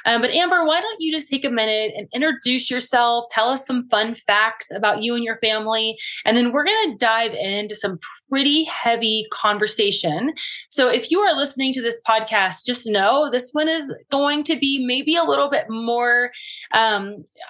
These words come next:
I would say serious or even, um, a little bit more, um, emotional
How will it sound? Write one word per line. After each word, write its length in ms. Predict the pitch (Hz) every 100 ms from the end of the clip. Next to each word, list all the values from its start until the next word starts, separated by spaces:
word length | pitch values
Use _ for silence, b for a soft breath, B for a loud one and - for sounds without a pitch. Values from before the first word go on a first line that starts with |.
| -
I 280 | 220 262 381
would 160 | 480 494
say 240 | - 240
serious 680 | 202 - 190 185 190 214 277 -
or 360 | 226 233 233 -
even, 540 | 269 254 262 262 254 - 214
um, 340 | 220 208 196
a 80 | 208
little 260 | 247 262
bit 200 | 285 262 214
more, 600 | 214 226 233 233 226 226 B B -
um, 260 | 208 208 - - -
emotional 760 | 214 214 226 - 233 285 370